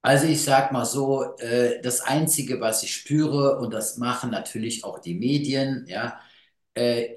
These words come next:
ich hätte mir damals nie vorstellen, einen Jenseitskontakt über Zoom zu machen oder WhatsApp-Telefonie.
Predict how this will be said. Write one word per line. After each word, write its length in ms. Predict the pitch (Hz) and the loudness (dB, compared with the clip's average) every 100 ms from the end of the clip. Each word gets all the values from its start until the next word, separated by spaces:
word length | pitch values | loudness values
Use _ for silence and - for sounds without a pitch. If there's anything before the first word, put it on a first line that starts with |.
| - | -8
ich 160 | 120 | -4
hätte 200 | 143 - | -4 -2
mir 120 | 127 113 | -2 0
damals 360 | 123 127 - | 0 0 0
nie 100 | 127 | 0
vorstellen, 540 | 120 123 120 - 117 110 | -2 -2 -2 0 0 0
einen 80 | 101 | -2
Jenseitskontakt 840 | 110 120 113 - 107 107 104 - | 0 0 -2 -4 -8 -8 -10 -8
über 180 | 98 90 | -6 -6
Zoom 260 | 101 131 120 | -2 -2 -4
zu 160 | 104 | -6
machen 280 | 90 85 92 | -6 -8 -8
oder 220 | 95 90 | -6 -4
WhatsApp-Telefonie. 1080 | 107 - 123 - 92 92 - 87 92 110 - | -6 -4 -4 -4 -8 -10 -8 -6 -6 -6 -10